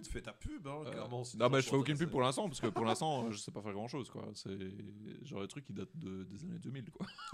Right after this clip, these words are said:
Speaker 2: <laughs> Mais, euh, mais voilà, donc j'espère, euh, j'espère pour deux mille vingt-quatre de, en fait, de continuer à avoir la passion pour ce truc-là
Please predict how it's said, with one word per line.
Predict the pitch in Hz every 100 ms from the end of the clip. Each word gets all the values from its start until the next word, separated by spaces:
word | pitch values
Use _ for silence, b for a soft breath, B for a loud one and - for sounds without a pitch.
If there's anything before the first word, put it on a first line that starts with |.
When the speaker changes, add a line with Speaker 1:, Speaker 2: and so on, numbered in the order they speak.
| 1077 -
Speaker 2:
<laughs> | - - 208 220 208 180 156 143 - -
Mais, | 110 110
euh, | 107 104 104 104 101 98 98 98 98 98 101 98 98 101 95 95 92 - - - - -
mais | 104
voilà, | 95 110 170
donc | 104 92
j'espère, | 90 - 104 95
euh, | 95 98 95 101 98 98 - - 101 -
j'espère | 92 104 143 123
pour | 147 131
deux |
mille | 110 107
vingt-quatre | 101 92 143 - - _ _ _ _ _
de, | 98 90 92 92 95 95 98 95 95 _ _ _
en | 110
fait, | 127
de | 117
continuer | - 139 - 120 117 135 - -
à |
avoir | 113 104
la | 101
passion | - - 117
pour | 120
ce | -
truc-là | - - 113